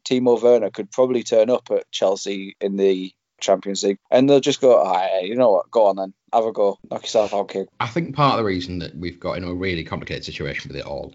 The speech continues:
Speaker 2: is that everyone wants to have the games played, everyone wants to finish these competitions and get them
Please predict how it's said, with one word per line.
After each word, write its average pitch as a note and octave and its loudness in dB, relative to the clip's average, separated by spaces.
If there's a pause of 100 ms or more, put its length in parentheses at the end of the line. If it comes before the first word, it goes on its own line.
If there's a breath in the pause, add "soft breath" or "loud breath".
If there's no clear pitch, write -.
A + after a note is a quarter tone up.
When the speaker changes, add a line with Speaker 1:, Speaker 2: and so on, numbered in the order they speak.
Speaker 2:
is E2 -8
that D#2 -6
everyone C#3 2
wants A#2+ 0
to A#2+ -6
have A2 -4
the G#2 -6
games F2 -4
played, C#2 -8
everyone G2+ -8
wants F2+ -8
to F2 -10
finish F#2 -4
these E2+ -4
competitions D#2 -10
and D#2+ -12
get D2+ -6
them D2+ -8